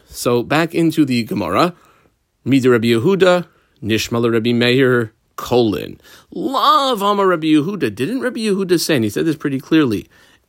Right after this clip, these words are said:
A, hektish b'shoigig, that's Rabbi Mischalo. But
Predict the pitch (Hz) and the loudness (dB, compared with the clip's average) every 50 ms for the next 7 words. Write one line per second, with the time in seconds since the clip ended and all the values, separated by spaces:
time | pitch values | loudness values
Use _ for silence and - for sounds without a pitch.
0 | _ - 127 147 143 123 107 98 87 78 - _ _ _ _ _ - - 165 170 | _ 0 0 2 2 0 0 -2 -6 -10 -14 _ _ _ _ _ -4 -2 -2 0
1 | 165 - 147 123 - - 131 - - 147 135 135 120 120 110 101 95 92 95 - | 2 2 0 0 0 -4 -4 0 2 2 2 2 2 0 -2 -2 -2 -6 -12 -16
2 | - 113 104 127 135 135 - 151 127 107 120 117 110 104 101 - - 107 107 101 | -12 -4 0 0 0 0 0 -2 -2 0 0 0 0 -2 -2 -4 -4 -4 -4 -4
3 | - - - _ _ _ _ _ _ - 113 104 - _ | -6 -8 -14 _ _ _ _ _ _ -2 -2 -2 -2 _